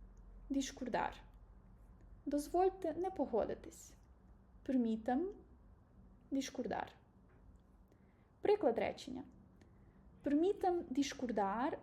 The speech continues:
do seu ponto de vista. Dozvolite, ne pohodate s vašoj točkoj zoru. Permita-me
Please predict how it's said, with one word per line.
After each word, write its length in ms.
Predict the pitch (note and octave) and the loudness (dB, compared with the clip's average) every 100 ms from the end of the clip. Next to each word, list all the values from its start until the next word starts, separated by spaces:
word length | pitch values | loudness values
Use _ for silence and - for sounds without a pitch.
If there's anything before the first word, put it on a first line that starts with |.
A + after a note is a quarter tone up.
| - | -8
do 160 | A#3+ B3 | -6 -6
seu 360 | - D#4 D#4+ | -4 -2 -2
ponto 600 | D4+ - B3 B3+ B3 - | -2 0 2 2 0 -2
de 160 | G#3 G3+ | -6 -8
vista. 460 | - - - - C#4+ - - - - - - - - - - - | -10 -10 -10 -10 -14 -16 -20 -20 -20 -20 -20 -20 -20 -20 -20 -8
Dozvolite, 480 | - C#4+ E4 G4 F#4 | -4 0 4 4 4
ne 100 | E4 | 2
pohodate 580 | F4 E4+ D4 G3+ F#3+ D4+ | 2 4 4 4 0 -4
s 140 | - - | -4 -4
vašoj 380 | G#3 - D4 E4 | -4 -2 -4 -2
točkoj 440 | G3 - - B3+ | -4 -6 -4 -2
zoru. 280 | - - - - - - - - - - - - - - | 0 -2 -4 -10 -20 -20 -20 -20 -20 -20 -20 -20 -12 -2
Permita-me 880 | B3+ B3 A#3 A3 - C4+ D4 E4 | 4 4 4 0 0 0 2 2